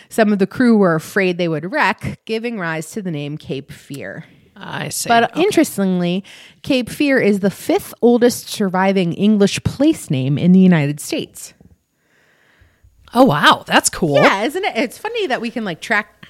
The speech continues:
Speaker 1: that kind of thing,
Speaker 2: Yeah.
Speaker 1: you know? Yeah, like you mentioned, the movie Cape Fear. Originally, the original film came out in nineteen sixty-two.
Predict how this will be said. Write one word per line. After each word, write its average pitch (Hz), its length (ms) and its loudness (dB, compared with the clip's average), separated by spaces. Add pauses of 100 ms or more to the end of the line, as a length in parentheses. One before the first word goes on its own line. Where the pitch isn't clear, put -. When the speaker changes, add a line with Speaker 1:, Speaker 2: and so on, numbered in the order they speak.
(140)
Speaker 1:
that - 360 -8 (260)
kind 175 200 0
of 156 80 -4
thing, 202 80 -4
Speaker 2:
Yeah. 240 140 4
Speaker 1:
you 165 60 0
know? 190 200 0 (800)
Yeah, 214 200 0
like 196 200 -4
you 220 60 -6
mentioned, 294 320 0
the 214 60 2
movie 254 340 2
Cape 220 300 -6
Fear. 277 280 -4 (460)
Originally, 202 1080 0 (460)
the 202 140 0
original 294 420 2
film 165 300 -4
came 196 160 -6
out 170 120 -2
in 156 40 -10
nineteen 180 280 -4
sixty-two. - 640 -8